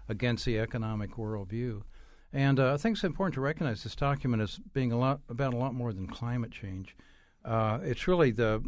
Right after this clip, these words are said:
the Pope's view of really is the economy, humans, and nature as part of a, a sort of a co-evolving evolutionary system, as opposed to this sort of one, one-dimensional view of, uh,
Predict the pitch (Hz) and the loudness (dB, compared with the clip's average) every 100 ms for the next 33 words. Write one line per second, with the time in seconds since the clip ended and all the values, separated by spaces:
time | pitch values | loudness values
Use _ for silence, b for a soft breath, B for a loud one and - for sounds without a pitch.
0 | - - 117 - 160 160 - - 135 147 | -4 -4 -6 0 0 0 -2 -2 0 0
1 | 104 117 147 131 107 - 110 - 147 139 | 0 0 2 2 0 -2 -4 -4 -4 -2
2 | 131 117 117 110 b b b b - 151 | -2 -2 -2 -6 b b b b -2 2
3 | 147 135 113 117 117 127 127 123 104 - | 4 4 2 2 2 2 0 -2 -2 -2
4 | - 131 120 104 - - - 127 104 - | -2 0 0 -2 -6 -6 0 2 2 -4
5 | - 147 123 104 113 117 107 98 113 117 | -4 -2 -2 -2 -2 -2 -2 -4 -4 -4
6 | 110 104 - 107 101 92 - 147 - 92 | -4 -6 -6 -6 -6 -6 -6 -6 -6 -10
7 | 98 - b b 120 117 110 135 123 117 | -10 -14 b b -4 -2 2 4 4 2
8 | 110 107 - 113 104 104 120 120 - 131 | 0 -2 6 8 8 4 0 0 -4 -2
9 | 127 120 113 117 110 120 110 104 117 120 | 0 0 0 -4 -4 -6 -4 -2 0 2
10 | 117 - B B B B 110 107 110 107 | 0 -6 B B B B -2 0 2 0